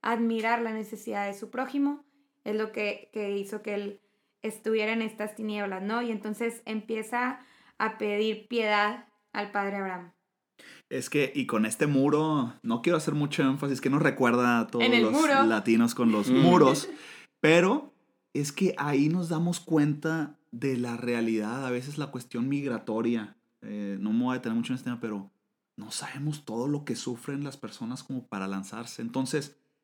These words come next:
Speaker 2: el no estar consciente de la realidad, del sufrimiento,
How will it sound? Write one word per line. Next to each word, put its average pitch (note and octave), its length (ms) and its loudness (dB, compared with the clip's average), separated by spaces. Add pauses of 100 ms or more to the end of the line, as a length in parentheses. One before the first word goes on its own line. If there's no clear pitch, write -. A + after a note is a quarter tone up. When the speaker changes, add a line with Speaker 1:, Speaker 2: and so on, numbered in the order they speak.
(140)
Speaker 2:
el C3 180 -2
no C3+ 160 4
estar E3 300 -2
consciente D#3 600 -4
de D3+ 160 -4
la B2+ 140 -6
realidad, A2+ 640 -2
del B2+ 260 0
sufrimiento, A#2 1040 -2